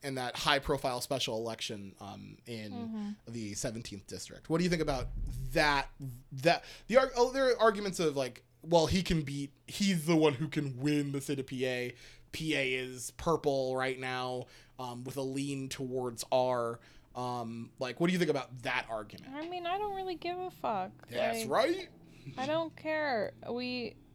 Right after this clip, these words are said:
Speaker 2: uh, we've got Philly and we've got Pittsburgh, and they're very, very blue.
Speaker 1: Oh, no.
Speaker 2: And this guy, I don't think, appeals to people in Philly and Pittsburgh. Um, does he? I
Speaker 1: No.
Speaker 2: mean, I'm pretty sure he spoke out against Black Lives Matter, so.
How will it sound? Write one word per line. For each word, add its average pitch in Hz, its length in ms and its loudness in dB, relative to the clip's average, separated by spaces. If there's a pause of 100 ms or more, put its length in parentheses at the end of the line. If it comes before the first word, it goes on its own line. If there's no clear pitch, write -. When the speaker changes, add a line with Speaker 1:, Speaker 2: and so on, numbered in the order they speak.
(220)
Speaker 2:
uh, 247 80 -2
we've 262 240 -4
got 302 280 4
Philly 285 460 2
and 254 100 -2
we've 254 180 -6
got 247 320 2
Pittsburgh, 208 640 -2
and 208 80 -2
they're 214 140 0
very, 214 340 -2
very 220 280 0
blue. 208 500 2 (160)
Speaker 1:
Oh, - 40 -14 (120)
no. 87 80 -12 (160)
Speaker 2:
And 214 320 2
this 226 220 2
guy, 240 440 6
I 214 120 4
don't 240 180 2
think, 240 200 -2
appeals 269 500 0
to - 160 -6
people 208 360 -2
in 226 100 4
Philly 226 340 0
and 196 160 -2
Pittsburgh. 220 600 0 (540)
Um, 180 500 2 (800)
does 214 220 4
he? 285 300 0
I 226 100 4
Speaker 1:
No. 226 80 6
Speaker 2:
mean, 226 100 6
I'm 233 120 6
pretty 277 240 4
sure 269 160 4
he 254 100 6
spoke 247 380 4
out 233 160 10
against 214 480 2
Black 180 280 0
Lives 175 280 0
Matter, 165 500 -2
so. 226 400 8